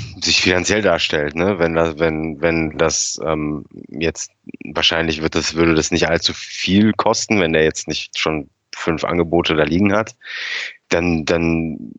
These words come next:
ja, ka-, könnte man das probieren. Aber wenn wir halt darüber reden, dass wir, dass wir gerne jemanden verpflichten würden, der dann auch irgendwie, wo wir wissen, dass der in der Bundesliga, ja, mu-, muss ja nicht immer diese zehn oder fünfzehn Tore sein, aber zumindest,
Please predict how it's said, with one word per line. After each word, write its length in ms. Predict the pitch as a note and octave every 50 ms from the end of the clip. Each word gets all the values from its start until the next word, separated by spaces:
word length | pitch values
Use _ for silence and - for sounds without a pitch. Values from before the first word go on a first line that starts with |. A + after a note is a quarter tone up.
| - -
ja, 520 | - - - - F2 E2 D#2 D#2+ F2+ G#2 G2+
ka-, 280 | - - G2 F#2+ F#2
könnte 340 | F2+ - F2 F#2 G#2 A2+ A#2+
man 160 | A2+ G#2+ F#2+
das 140 | F#2 F#2 -
probieren. 540 | - - G2+ D#2 D#2 E2+ G2 A2+ B2 B2+ A#2+ - - - - - - _
Aber 260 | - F#2+ F#2 F#2 F2
wenn 120 | F2 G2 F#2+
wir 100 | F#2+ F#2
halt 160 | F#2 F#2 E2+
darüber 240 | F#2+ F2 F2 F2 F2
reden, 200 | F#2+ G2 F#2+ F2
dass 200 | F2+ E2 - -
wir, 160 | F#2 F2 E2+ E2 D#2
dass 200 | D2 F2+ E2+ -
wir 80 | - F2
gerne 220 | D#2+ F2 F2+ F#2
jemanden 200 | F2+ F2 E2+ E2
verpflichten 440 | D#2+ F2 E2 - F#2+ F2 - F#2 E2
würden, 280 | D#2+ E2 E2 E2+ E2 D#2 - _
der 300 | - C#2 - E2+ E2 E2
dann 320 | E2 E2+ D#2 C#2+ C#2 - G1+
auch 400 | G1+ G1+ D2 D#2+ D2+ - - -
irgendwie, 540 | - - E2 D#2+ D#2 D2 D#2 D#2+ D#2 D2+ C#2+ -
wo 280 | - D#2 D#2 D#2+ D#2+ D2+
wir 180 | D#2+ D#2+ D2 B1+ G#1+ -
wissen, 420 | C#2+ E2+ - A2 A2+ - A#2+ F#2+
dass 200 | D#2+ D#2+ D#2 -
der 100 | - D#2
in 40 | D2+
der 80 | D#2 D2
Bundesliga, 720 | D2+ E2 F2 E2+ - - - E2 D#2+ D2+ D#2+ D#2+ D2+ C#2+ - _ _ _ - - _ _ _ _ _ _ _ _ _ -
ja, 300 | - E2+ F2+ G2 G#2+ A2
mu-, 260 | G#2+ A2 A2+ A2 A2
muss 200 | A2 G#2+ A2 -
ja 120 | - A2 G2
nicht 120 | G2+ F#2+
immer 140 | G#2 G2+ F#2
diese 240 | F2+ E2+ E2 D#2+ -
zehn 260 | - - G#2 G2 G2+
oder 100 | G2+ F2+
fünfzehn 360 | - - G2+ F#2 - - F2+
Tore 280 | - - - B2+ C3 A#2
sein, 200 | A2 A2+ G#2+ F2
aber 140 | E2+ F#2 F2+
zumindest, 500 | - - F#2+ F#2+ G2+ G#2+ G#2 F#2 - -